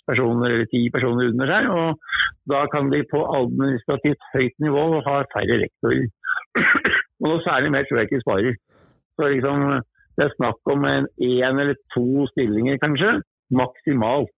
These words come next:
som de kan spare. Og så, eh, og det mener jeg ikke på noen måte er verdt prisen. Så kan du si at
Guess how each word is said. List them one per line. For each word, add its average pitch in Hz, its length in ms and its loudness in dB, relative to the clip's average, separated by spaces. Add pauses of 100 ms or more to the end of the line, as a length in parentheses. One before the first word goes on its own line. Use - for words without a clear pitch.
(480)
som 131 180 -2
de 123 80 -2
kan 139 160 0
spare. 117 400 0
Og 139 240 0
så, 127 200 0 (680)
eh, 139 240 0
og 151 160 0
det 135 160 2
mener 123 320 0
jeg 127 240 2
ikke 110 160 -8
på 156 80 0
noen 139 480 2
måte 120 240 0
er 117 80 0
verdt 110 180 -2
prisen. 101 380 -2
Så 135 160 0
kan 139 160 0
du 135 80 -2
si 139 160 2
at 139 80 -4